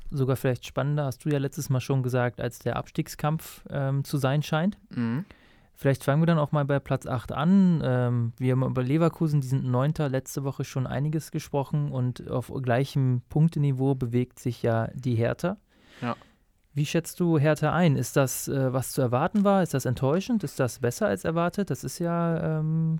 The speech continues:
Speaker 1: mit Paul Dardai eigentlich eine Erfolgsgeschichte bislang.
Speaker 2: Ja, aber trotzdem irgendwie nach dem, äh, guten Start jetzt relativ enttäuschend, nur auf Platz acht zu stehen.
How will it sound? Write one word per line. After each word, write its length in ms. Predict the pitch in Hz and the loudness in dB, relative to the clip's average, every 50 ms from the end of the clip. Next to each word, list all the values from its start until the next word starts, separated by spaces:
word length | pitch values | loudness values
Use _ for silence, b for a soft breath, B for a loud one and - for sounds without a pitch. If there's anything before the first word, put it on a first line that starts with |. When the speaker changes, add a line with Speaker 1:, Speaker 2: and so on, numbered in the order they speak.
| - - | -2 -2
Speaker 1:
mit 200 | 151 143 139 - | -2 -2 -2 -2
Paul 220 | - 143 139 135 | -2 0 0 2
Dardai 420 | 123 123 113 120 139 160 165 165 - | 2 2 0 2 2 2 0 2 2
eigentlich 320 | 117 123 139 156 151 - | 2 2 0 0 -2 -2
eine 60 | 180 | -4
Erfolgsgeschichte 720 | 170 165 - 175 156 - - - 123 - - 113 - - 104 | -4 0 0 0 -2 -2 -4 -12 -8 -6 -4 -6 -4 -6 -6
bislang. 360 | 117 110 - 117 110 110 110 - - _ - | -6 -6 -6 -6 -6 -6 -8 -12 -20 _ -4
Speaker 2:
Ja, 320 | - 127 135 139 127 135 147 | 0 2 2 4 4 2 0
aber 220 | 139 131 127 - | -2 -4 -6 -8
trotzdem 600 | - - 143 151 - - - - - 165 165 165 | -4 -4 -4 -4 -4 -6 -6 -2 -2 0 0 0
irgendwie 360 | - - 147 151 143 - 147 | -2 -2 -2 -4 -4 -4 -4
nach 420 | 147 143 135 135 135 139 139 - - | -2 -2 -2 -2 -2 -4 -6 -10 -12
dem, 480 | - - 127 127 131 131 131 131 131 127 - | -6 -4 -2 0 0 0 0 0 -2 -2 -4
äh, 180 | 123 120 120 120 | -4 -4 -4 -4
guten 300 | 117 135 156 - - 139 | -4 -6 -6 -4 -4 -6
Start 540 | - - - 120 123 143 180 - - - _ _ _ _ - - - | -6 -2 0 0 2 2 0 -2 -6 -20 _ _ _ _ -16 -12 -4
jetzt 320 | - 131 131 - - - - | -2 -2 -2 -2 -6 -6 -4
relativ 440 | 127 131 156 160 - - 156 - | -2 -2 -2 -2 -4 -6 -8 -4
enttäuschend, 600 | 120 139 135 - - 127 131 156 - 175 165 - | -2 -4 -2 -2 -2 -2 -2 -2 -2 -4 -4 -4
nur 120 | 143 139 135 | -2 -2 -2
auf 220 | 139 139 - - | -4 -4 -8 -10
Platz 240 | - - 135 - - | -8 -8 -8 -8 -4
acht 220 | - 147 - - | -6 -6 -6 -8
zu 140 | - - - | -12 -12 -12
stehen. 360 | - - - 110 110 139 196 | -12 -8 -6 -2 -2 -2 -2